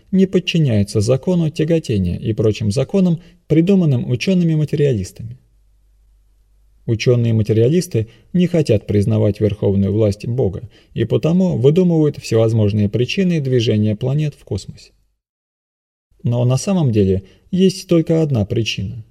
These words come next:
воля Верховной Личности Бога. Все полубоги, владыки разных планет,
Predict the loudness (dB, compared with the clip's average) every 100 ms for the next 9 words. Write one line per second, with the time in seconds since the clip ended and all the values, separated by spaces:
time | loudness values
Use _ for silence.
0 | _ -2 2 2 2 0 0 0 0 -2
1 | -4 -6 -10 -8 -10 -8 -12 -18 _ _
2 | _ _ _ _ _ _ _ _ _ _
3 | -6 -2 0 0 0 2 0 0 -4 -8
4 | _ -2 0 2 0 -2 -4 -2 -4 -6
5 | -4 0 0 0